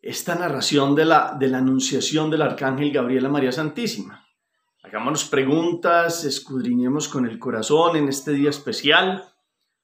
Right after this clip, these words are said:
para que nos llenemos de esta palabra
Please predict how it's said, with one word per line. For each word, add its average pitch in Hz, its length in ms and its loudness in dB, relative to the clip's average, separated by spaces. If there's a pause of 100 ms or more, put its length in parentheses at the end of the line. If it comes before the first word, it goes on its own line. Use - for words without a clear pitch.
(180)
para 147 220 0
que 131 640 4
nos 131 200 -4
llenemos 147 440 0
de 170 60 0
esta - 300 -4
palabra 147 680 4